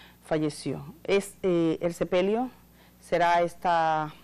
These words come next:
en el día de hoy a las cinco de la tarde en Nizao, para la gente que, que quiera tener ese dato. Hoy tengo muchas informaciones que compartir con ustedes, tenemos un programa que hemos preparado,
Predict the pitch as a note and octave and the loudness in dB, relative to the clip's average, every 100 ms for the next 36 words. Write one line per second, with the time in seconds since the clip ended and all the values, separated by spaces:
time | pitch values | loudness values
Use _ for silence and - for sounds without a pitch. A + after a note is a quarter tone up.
0 | - - - E3 D#3+ E3 E3 G3 F#3 E3+ | -20 -20 -6 -2 -2 0 2 2 4 4
1 | F3 F3 D#3+ D3+ - - A#3+ A3 F#3+ F#3 | 2 0 -2 -2 -4 -4 -2 0 0 0
2 | - E3 E3 D3+ D3+ - F#3 E3+ E3 - | 2 0 0 -4 -4 -2 2 2 0 -12
3 | - - - - E3 D#3+ D#3+ D3+ E3 - | -20 -20 -14 -4 0 2 0 -2 -6 -4
4 | D#3+ C#3+ C3+ C#3+ - - F3+ - G3+ F#3+ | -2 -2 -4 -10 -18 -6 -6 0 0 2
5 | F#3 E3 D#3 D3+ - C3 - - - - | 0 -2 -2 -4 -4 -6 -6 -14 -20 -20
6 | - - - - - - - A3+ B3+ B3+ | -20 -20 -20 -20 -20 -8 2 4 4 2
7 | B3 A#3 A#3 A3 G#3 G#3 A3 A3 G#3 F#3+ | 2 2 2 2 2 0 -2 0 0 -2
8 | F3 F#3+ F#3+ F#3 F#3 F3+ F3+ F3 - E3+ | -2 -2 -2 -2 -2 -4 -2 -4 -2 -4
9 | E3 - C4 B3+ G#3+ G#3+ - - A3+ F3+ | -6 0 4 4 4 0 -8 -14 -12 -4
10 | E3 F3+ F3+ F3+ E3 F3 E3 E3+ E3+ E3 | -2 -2 -2 0 0 0 -4 -6 -4 -6
11 | - G#3+ G3+ | -2 0 0